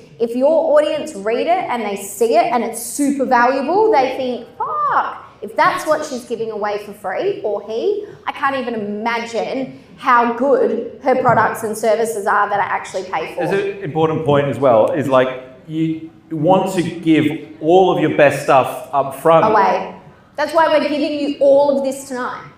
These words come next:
Speaker 1: We're giving you all of our best stuff.
Speaker 2: You can learn everything that Brooke and I know by following our content.
Speaker 1: Yeah.
Speaker 2: There's nothing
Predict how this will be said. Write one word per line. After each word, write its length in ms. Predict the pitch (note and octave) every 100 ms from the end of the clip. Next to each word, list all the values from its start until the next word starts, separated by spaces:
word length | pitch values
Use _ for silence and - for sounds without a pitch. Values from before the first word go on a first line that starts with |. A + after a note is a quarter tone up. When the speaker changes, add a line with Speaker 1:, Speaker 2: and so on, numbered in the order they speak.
| - _ -
Speaker 1:
We're 160 | A3+
giving 260 | B3 C#4 D4
you 260 | C#4 - -
all 260 | D4+ D4
of 80 | C#4+
our 160 | A#3+ A#3+
best 260 | G#3 -
stuff. 380 | A3 F3+ - - - D#3
Speaker 2:
You 120 | F#3
can 300 | G3+ F3+ E3
learn 480 | E3+ D#3+ D#3+ D#3+ -
everything 460 | F#3+ G3 F3+ E3 D3
that 120 | C#3+
Brooke 200 | C#3+ C#3+
and 80 | D3
I 140 | C3
know 400 | B2+ B2 A#2 D#3 D3+
by 100 | B2+ C3 C3+ - - - -
following 240 | C#3+ C3 B2
our 140 | A2+
content. 480 | B2+ A2+ G#2+ F#2+ - - -
Speaker 1:
Yeah. 400 | A#3+ B3+ - - - - -
Speaker 2:
There's 240 | B2+ C3
nothing 680 | D#3 C#3 C#3 B2 B2 - -